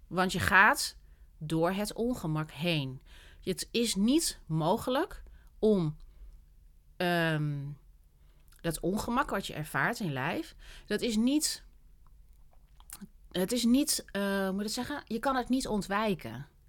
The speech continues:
Dus waar ik mensen altijd tot, eh,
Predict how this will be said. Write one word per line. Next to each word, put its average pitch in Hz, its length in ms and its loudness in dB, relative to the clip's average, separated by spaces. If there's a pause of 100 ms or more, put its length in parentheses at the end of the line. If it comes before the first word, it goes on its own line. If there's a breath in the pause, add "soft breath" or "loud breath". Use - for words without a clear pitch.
(600 soft breath)
Dus 220 320 0 (280)
waar 226 200 2
ik 254 120 0
mensen 277 280 -2
altijd 233 280 -2
tot, 185 240 -4 (240)
eh, 165 320 -4